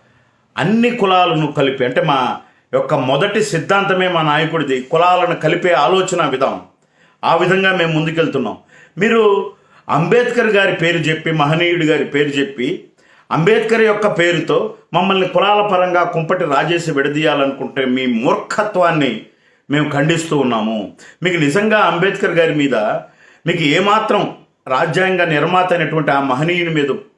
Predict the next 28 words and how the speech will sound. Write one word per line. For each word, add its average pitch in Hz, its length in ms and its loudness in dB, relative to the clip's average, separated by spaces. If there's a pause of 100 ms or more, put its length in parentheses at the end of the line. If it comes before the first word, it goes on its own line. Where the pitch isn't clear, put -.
ఉంటే, 147 540 -2 (560)
మీరు 202 600 2 (300)
ఏ 180 260 4
రోజు 240 300 4
అంబేద్కర్ 208 600 2
గారికి 185 300 0
గౌరవం 175 380 0
ఇచ్చారండి? 180 500 -2 (720)
మీరు, 180 320 2 (120)
మీరైనటువంటి 190 960 0 (320)
గెలిచిన 226 440 0
ఆరు 190 400 2
నెలల 180 360 2
లోపల 180 380 0
నూట 196 320 0
ఇరవై 190 380 2
ఐదు 170 320 0
అడుగుల 170 400 2
విగ్రహం 160 540 -2
అంట, 95 220 -10 (360)
ఎక్కడుంది? 202 600 -2 (540)
మరి 190 200 2
ఎందుకు 233 320 0
ఇలా, 190 460 0
ఆ, 156 100 -2
కులాల 185 440 0
కుంపటి 170 400 -4
రాజేస్తున్నారు? 151 760 -2